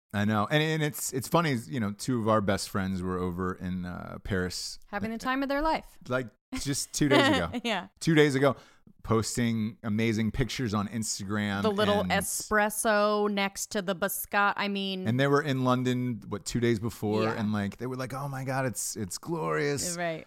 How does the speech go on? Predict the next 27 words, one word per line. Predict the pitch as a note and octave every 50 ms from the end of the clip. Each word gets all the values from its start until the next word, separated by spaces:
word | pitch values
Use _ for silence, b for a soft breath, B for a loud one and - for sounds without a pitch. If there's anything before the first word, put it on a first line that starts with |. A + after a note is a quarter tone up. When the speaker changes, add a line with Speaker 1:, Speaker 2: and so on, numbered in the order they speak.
| _ F#3 F3
Speaker 1:
This | A#2+ A#2+ -
is | C#3+ C#3 G#2
the | B2
greatest | B2 A#2+ B2 C3 C3+ B2+ B2 -
city | - - A#2+ A2
on | A2 A2 G#2
the | G#2
planet." | F#2+ - - B2 B2+ B2+ A#2+ A#2 A#2 A#2 - _
And | - G#2 G2+ G2+ G2+
then | G2+ G#2 G#2 G2+ G2+ G2+ G2 G2+ _ _ _ _ _ _ _ _ _ _ _ _ _ _ _ _ _
this | A#2 G#2 - -
happens, | G#2 F2 - - F#2+ G2+ - _ _ _ _
Speaker 2:
Mm-hmm. | E3+ D#3+ B2+
Speaker 1:
uh, | G#2 G2+ G2 G2+ G2+ G#2 G#2 G#2 G2+ F#2+ F#2+ - _ _ _ _
at | - G2 G2+
an | G2+ G#2
Ariana | F2+ G#2 G#2 G#2 G2+ G2 F#2+ F#2 F2+ F2
Grande | E2+ F2+ F2 E2 E2 D#2+ D2+ -
concert. | - E2 D2+ D#2 - - - - _ _ _ _ _ _ _ _ _ _ _ _ - - - - - - F#3
Speaker 2:
Did | G3 A3 F#3
you | G3
Speaker 1:
Uh, | G3+
Speaker 2:
talk | F3 F#3+ E3 D#3+ -
to | - G3
him | G3 G3 G3+
at | G#3 G#3+
all? | A3 A#3+ A#3